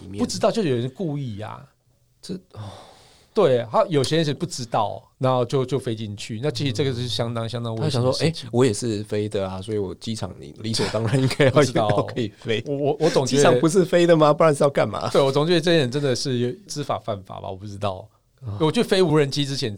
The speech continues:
Speaker 2: 应该是要先了解法规啊。那另外，其实我觉得我比较在意的问题叫做隐私的问题。
Speaker 1: 嗯。
Speaker 2: 因为其实在空中你没有围墙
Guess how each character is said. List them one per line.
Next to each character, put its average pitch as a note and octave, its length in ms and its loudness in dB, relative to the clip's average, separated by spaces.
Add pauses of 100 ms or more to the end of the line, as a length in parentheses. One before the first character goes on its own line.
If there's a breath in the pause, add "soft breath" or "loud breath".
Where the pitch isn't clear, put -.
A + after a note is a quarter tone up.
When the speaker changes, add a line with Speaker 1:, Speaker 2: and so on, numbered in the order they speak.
Speaker 2:
应 C3 100 -6
该 B2 160 -2
是 - 140 -4
要 A#2 160 0
先 A#2+ 200 -6
了 G#2 140 -6
解 A2 100 -8
法 B2 260 -8
规 G#2 200 -8
啊。 G#2 80 -12 (320 loud breath)
那 A#3 120 6
另 B3+ 120 0
外， A#3+ 80 6
其 A3+ 120 -4
实 E3 100 -2
我 A2 220 -2
觉 C3+ 180 -6
得 C3+ 120 0
我 A2+ 120 -2
比 A2 120 -12
较 A2+ 120 -8
在 A#2 260 -2
意 A#2 140 -8
的 G#2+ 140 -14
问 A#2 140 -12
题 G#2+ 160 -12
叫 A#2 160 -2
做 A2 300 -6
隐 A2+ 160 -4
私 A#2 240 -4
的 G#2+ 100 -6
问 G#2+ 260 -8
题。 - 160 -20
Speaker 1:
嗯。 F#2 80 -6
Speaker 2:
因 - 320 -14
为 C4+ 80 0
其 B3 100 -2
实 A3+ 80 -2
在 G#3+ 140 2
空 F#3+ 200 -2
中 G3+ 140 0
你 E3+ 120 2
没 C3+ 120 -2
有 D#3 80 2
围 G#2+ 200 -4
墙 - 280 -6